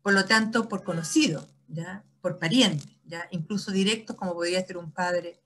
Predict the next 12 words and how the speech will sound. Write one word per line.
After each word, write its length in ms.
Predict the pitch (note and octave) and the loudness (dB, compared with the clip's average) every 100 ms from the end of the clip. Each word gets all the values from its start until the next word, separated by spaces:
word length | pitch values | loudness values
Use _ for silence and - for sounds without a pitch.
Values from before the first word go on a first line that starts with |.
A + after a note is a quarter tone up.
| _ _ _ | _ _ _
o 440 | - F#3 F3+ F3 F3+ | 2 4 6 6 2
el 200 | F3+ D#3+ | -4 -4
cónyuge 380 | F#3 F#3 F3 E3 | -2 -2 -2 -2
de 100 | D#3 | -2
la 100 | D3+ | 0
madre, 320 | D3 B2+ - _ _ | -2 -4 -14 _ _
¿ya? 160 | E3 F#3 - - - _ _ _ - | -14 -12 -14 -18 -20 _ _ _ 0
Em, 600 | G#3+ G#3+ F#3+ F#3 F3+ F#3 _ _ _ _ | 4 4 6 4 0 -10 _ _ _ _
entonces, 300 | A#3 B3+ C#4+ | 0 0 2
cuando 240 | F4+ D#4 C4+ | 2 4 6
nos 140 | B3+ | 4
preguntamos 800 | A#3+ A#3 A3+ C#4 C#4+ D4 D4+ C#4 | 2 2 2 4 4 4 0 -6